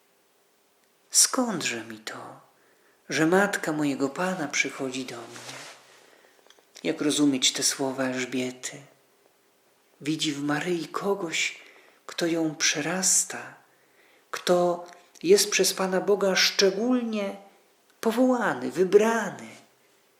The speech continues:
Patrzy na nią z ogromnym szacunkiem, chociaż dzieli je ogromna różnica wieku. Z powodu wieku Maryja powinna oddawać cześć Elżbiecie,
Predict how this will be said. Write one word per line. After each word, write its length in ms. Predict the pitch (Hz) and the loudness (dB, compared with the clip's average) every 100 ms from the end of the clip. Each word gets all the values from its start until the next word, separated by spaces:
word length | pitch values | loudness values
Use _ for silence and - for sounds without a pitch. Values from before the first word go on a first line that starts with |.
| _ _ _ - | _ _ _ -6
Patrzy 460 | 180 185 - 185 | -6 2 4 4
na 140 | 190 190 | 2 2
nią 160 | 180 | 2
z 80 | 165 | 0
ogromnym 440 | 165 202 208 202 | 0 0 0 0
szacunkiem, 540 | 185 190 220 233 214 202 - - - | 2 0 0 -2 -2 -4 -10 -16 -6
chociaż 360 | 196 196 160 | 2 4 6
dzieli 340 | 147 233 240 202 | 4 4 4 4
je 120 | 190 | 4
ogromna 560 | 185 196 262 262 202 | 6 6 6 4 0
różnica 560 | 165 160 160 175 - 143 | -2 -4 -6 -4 -4 -4
wieku. 480 | 123 131 131 - - _ _ - - - | -4 -6 -6 -14 -20 _ _ -16 -14 -8
Z 220 | - - - | 0 2 4
powodu 500 | 208 196 262 254 175 | 4 8 6 6 2
wieku 640 | 202 269 277 208 185 - - - - | 4 4 4 0 0 -2 -14 -20 0
Maryja 440 | 175 190 247 254 | 2 4 4 2
powinna 840 | - 170 160 196 180 165 156 156 - | 2 0 2 0 0 -2 -4 -4 0
oddawać 600 | 170 160 190 185 175 - | 0 4 4 6 2 2
cześć 240 | 175 - | 2 2
Elżbiecie, 560 | 170 147 185 240 - | 2 2 2 2 2